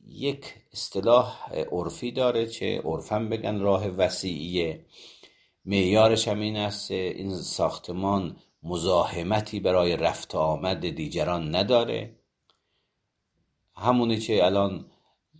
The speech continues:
با جاهایی می‌زنن در بین راه‌ها، در اون راه‌های وسیع هیچ مزاحمتی هم به رفت و آمد نداره. یا وسیع رو به معنای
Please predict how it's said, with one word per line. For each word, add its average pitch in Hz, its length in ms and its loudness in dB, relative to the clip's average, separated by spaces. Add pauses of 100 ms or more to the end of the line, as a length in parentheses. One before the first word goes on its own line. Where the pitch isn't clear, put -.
با 135 160 4
جاهایی 131 500 4
می‌زنن 101 520 0
در 90 180 0
بین 87 360 -4
راه‌ها، 85 640 -2 (640)
در 80 180 0
اون 87 180 -4
راه‌های 85 520 -2
وسیع 87 500 -2
هیچ 156 240 -4
مزاحمتی 98 840 0
هم 110 180 -4
به 90 80 0
رفت 80 340 -2
و - 20 -6
آمد 80 500 -4
نداره. - 400 -8 (1300)
یا 165 500 6 (1300)
وسیع 147 540 2
رو 170 100 4
به 170 120 0
معنای 120 580 0